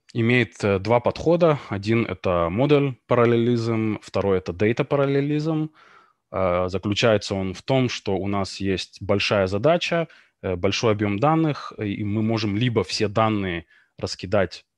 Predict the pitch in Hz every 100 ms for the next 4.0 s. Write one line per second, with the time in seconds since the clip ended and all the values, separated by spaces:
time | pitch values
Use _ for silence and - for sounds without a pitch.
0 | _ _ 101 98 87 - _ _ _ -
1 | 92 85 85 82 - _ 113 101 - 104
2 | 110 - - 110 123 110 - 92 92 92
3 | - 107 90 90 - 107 - 190 180